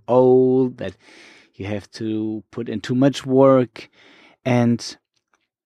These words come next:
and well, all of that is giving you a feedback, because if you never try, if you never do it, then you won't get any feedback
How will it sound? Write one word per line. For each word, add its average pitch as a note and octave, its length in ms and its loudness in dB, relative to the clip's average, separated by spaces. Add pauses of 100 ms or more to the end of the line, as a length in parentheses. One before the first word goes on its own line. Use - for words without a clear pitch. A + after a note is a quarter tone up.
(300)
and A#2+ 160 -6
well, C3+ 120 0
all C#3+ 220 2
of C3+ 140 0
that C3 420 -2 (1300)
is A#2 160 -6
giving C3 340 2
you A#2 480 0 (680)
a A2 140 -4
feedback, G#2 500 0 (100)
because G2 960 -6
if - 260 -12
you G#2 100 0
never G2 560 2 (120)
try, G2+ 480 -2
if F3+ 280 -2
you G2+ 60 0
never F#2+ 400 2
do G#2+ 320 -4
it, F3+ 200 -6
then A2+ 180 0
you C3+ 100 2
won't D3+ 380 0
get E3+ 160 -2
any E3+ 160 0
feedback E3+ 840 0